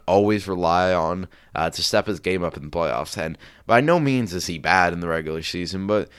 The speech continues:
sometimes you could tell he's just kinda, uh, chilling and he's not, like, playing,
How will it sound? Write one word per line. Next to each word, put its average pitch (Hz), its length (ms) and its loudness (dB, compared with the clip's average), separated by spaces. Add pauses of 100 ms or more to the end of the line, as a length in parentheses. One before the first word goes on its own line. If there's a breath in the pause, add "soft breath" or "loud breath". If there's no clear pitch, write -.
(160 loud breath)
sometimes 151 520 2
you 117 100 0
could 101 160 -6
tell 92 260 2
he's 92 240 -6
just - 220 -10
kinda, 80 360 -2 (300 soft breath)
uh, 82 160 -4
chilling 92 420 -2
and 85 160 -4
he's 87 200 -8
not, 98 320 -2
like, 69 260 -10
playing, 87 540 -2